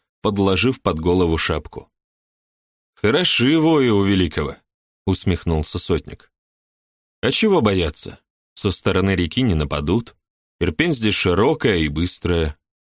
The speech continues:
От поля сторожа стоит, наверное, и конные разъезды высланы.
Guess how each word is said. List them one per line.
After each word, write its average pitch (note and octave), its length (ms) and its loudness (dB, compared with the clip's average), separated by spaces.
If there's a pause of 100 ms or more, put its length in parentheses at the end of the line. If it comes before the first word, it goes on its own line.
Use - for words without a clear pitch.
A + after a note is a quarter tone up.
От D#2 240 -6
поля B2 420 0 (140)
сторожа G#2+ 640 -2
стоит, G#2 460 -2
наверное, F#2+ 680 0 (420)
и F3 80 0
конные C#3 480 0
разъезды G2 580 0
высланы. F#2+ 580 0